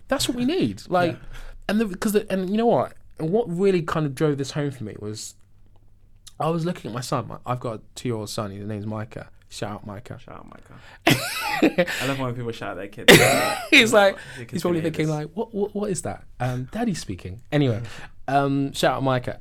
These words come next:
Speaker 1: And, um, I was thinking to myself, like, when Micah's eighteen, when he's nineteen, when he's twenty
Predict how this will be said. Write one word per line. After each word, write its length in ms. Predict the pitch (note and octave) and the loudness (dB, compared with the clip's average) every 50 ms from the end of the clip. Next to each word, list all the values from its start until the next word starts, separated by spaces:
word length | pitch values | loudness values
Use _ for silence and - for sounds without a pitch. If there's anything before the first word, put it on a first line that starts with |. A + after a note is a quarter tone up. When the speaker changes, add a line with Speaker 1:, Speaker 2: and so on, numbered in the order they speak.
| - - | -6 -2
Speaker 1:
And, 320 | C#3+ D3 C#3 C3+ B2+ B2 C#3 | 0 2 2 2 2 2 2
um, 360 | C#3 C3+ C3+ C3 B2+ C3+ - - - - - - - - - - - - - - G3 | 4 4 2 0 -4 -6 -10 -14 -20 -20 -20 -20 -20 -20 -20 -20 -20 -16 -8 -4 -2
I 40 | |
was 80 | G#3 A3 | -2 0
thinking 160 | - G#3+ G3+ | -2 -2 -2
to 80 | - F3+ | -2 -2
myself, 360 | E3 D#3+ - E3+ D3+ D#3 D#3 | -2 -2 0 -2 -2 -2 -2
like, 160 | D#3 C#3+ C#3 - | -2 -2 -2 -2
when 140 | F3 F#3 | -2 0
Micah's 440 | F#3+ G#3 A#3+ C#4 C#4 - A#3 G3 - - | 0 2 2 0 0 -2 -4 -6 -4 -4
eighteen, 600 | F3+ F3 F3 E3+ - - - E3+ C#3 G2+ - F2+ - | -4 -2 -2 -4 -4 -2 -2 -2 -2 -2 -6 -8 -6
when 120 | - D3 D#3 | -2 0 0
he's 120 | D3+ D3 | 2 2
nineteen, 400 | D#3 E3+ E3 E3 D#3+ D#3 - D3 | 2 2 2 0 -2 -2 -2 -2
when 100 | C#3+ C3+ | -2 -2
he's 80 | C3 B2+ | -4 -4
twenty 640 | - D3+ D3 D3 C3 - - - - - B2+ - | -2 0 0 0 -2 -4 -8 -12 -12 -12 -14 -14